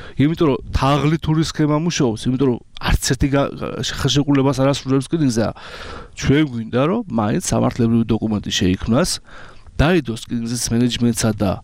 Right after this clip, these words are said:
მხარეს შორის, პროფკავშირს შორის, ამ ადამიანის გარანტიების შესახებ,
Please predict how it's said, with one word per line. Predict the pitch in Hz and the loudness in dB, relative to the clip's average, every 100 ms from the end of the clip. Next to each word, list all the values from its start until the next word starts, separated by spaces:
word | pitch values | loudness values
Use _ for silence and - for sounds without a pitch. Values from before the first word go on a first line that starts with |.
| - | -16
მხარეს | - - 123 113 107 | -12 -4 0 2 2
შორის, | - 107 117 170 - - - | 2 2 2 2 -2 -12 -14
პროფკავშირს | - 113 - 113 - 110 | -4 -4 0 -2 0 -2
შორის, | - 107 131 170 - - - | 2 4 4 2 -4 -10 -8
ამ | - 117 | 0 2
ადამიანის | 135 135 127 120 107 - | 4 2 2 0 -2 -2
გარანტიების | 107 113 117 117 107 | 0 0 2 0 0
შესახებ, | - - 117 185 | -2 -2 0 0